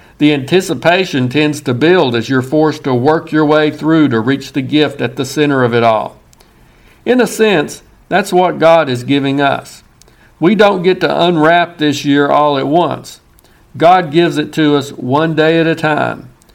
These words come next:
We may unwrap one day to find a disappointment, another day confusion, not sure why God gave us that or even what it is.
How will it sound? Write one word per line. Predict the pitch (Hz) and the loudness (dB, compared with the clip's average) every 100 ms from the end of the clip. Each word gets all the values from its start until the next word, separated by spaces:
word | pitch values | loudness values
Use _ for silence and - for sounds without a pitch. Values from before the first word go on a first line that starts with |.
| _ _ _ | _ _ _
We | 139 165 | 2 4
may | 175 170 | 4 2
unwrap | 175 175 175 175 165 | 2 2 2 0 0
one | 139 170 156 | -2 0 2
day | 160 165 | 2 2
to | 160 | 0
find | - 160 165 160 | 0 0 2 0
a | 147 | 0
disappointment, | 147 170 160 165 185 175 107 - _ _ - _ - | -2 -2 -2 0 0 0 -8 -14 _ _ -20 _ -4
another | 120 170 208 | 2 4 4
day | 165 160 | 2 0
confusion, | 160 175 131 156 220 185 127 113 | 0 -2 0 0 2 2 0 -2
not | 131 165 - | 0 -2 0
sure | 190 190 | 0 2
why | 175 190 | 2 0
God | 185 165 160 143 | 2 2 2 2
gave | 147 151 131 | 0 0 -2
us | 127 | -4
that | 139 139 131 | 0 0 2
or | 120 | 2
even | 151 175 143 | 2 2 2
what | 151 175 | 2 2
it | 175 170 | 2 0
is. | 185 - 117 | 0 -2 -8